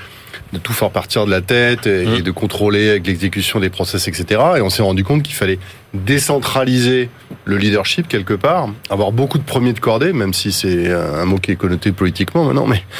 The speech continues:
Speaker 2: <laughs>
Speaker 1: euh, euh, et, et, et, et voilà, il fallait décentrer, euh, décentraliser, pardon, faire en sorte que,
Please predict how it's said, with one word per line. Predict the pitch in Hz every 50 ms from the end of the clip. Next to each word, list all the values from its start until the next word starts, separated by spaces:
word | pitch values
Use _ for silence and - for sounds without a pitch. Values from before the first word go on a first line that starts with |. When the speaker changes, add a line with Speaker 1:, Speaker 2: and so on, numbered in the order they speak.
| - - -
Speaker 2:
<laughs> | 117 104 -
Speaker 1:
euh, | 110 113 110 110 107 107 104 104 107 107 104 - - - - - - - - - - - - - - - - - -
euh, | - 110 104 98 98 98 104 98 - - - - 73 73 - - - - - -
et, | 123
et, | 127 - - 127 123 120 120 127
et, | 120 - 123
et | 123
voilà, | 120 143 175 165
il | 135
fallait | 101 110 113
décentrer, | 107 110 139 165 151 - 156 139 123 - - 156 165 180 202 - - - - - - - - - -
euh, | 104 110 107 107 107 107
décentraliser, | 104 135 131 - 135 - 113 101 104 143 196
pardon, | - 135 117 135 180 180 - - - - - - -
faire | - - 139 139
en | 139
sorte | 131 - - 151 143 147
que, | - 127 113 110 104